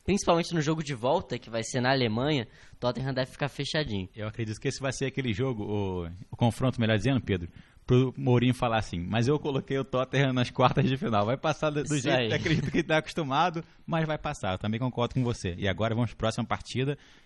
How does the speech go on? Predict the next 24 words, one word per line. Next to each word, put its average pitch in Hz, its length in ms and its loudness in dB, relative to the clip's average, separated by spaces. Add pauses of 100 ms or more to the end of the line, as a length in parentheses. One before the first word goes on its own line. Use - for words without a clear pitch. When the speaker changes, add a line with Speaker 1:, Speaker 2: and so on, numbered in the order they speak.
(140)
Speaker 2:
que 104 120 -10
vai 90 100 0
ser 123 280 0 (120)
um 143 220 4
jogão 120 380 4
também, 98 440 0 (300)
entre 101 260 -6
Chelsea 131 600 -4
e 107 80 -6
Bayern 123 300 -4
de 135 60 -8
Munique. 95 360 -10 (260)
Speaker 1:
Agora 131 280 2
vamos 156 180 -2
falar 139 180 8
de 131 100 0
um 127 100 2
jogo 127 340 -2
da 113 420 2
terça-feira, 135 840 -4
dia 123 200 -4
vinte 117 280 -8
e - 240 -12
cinco, 160 420 -6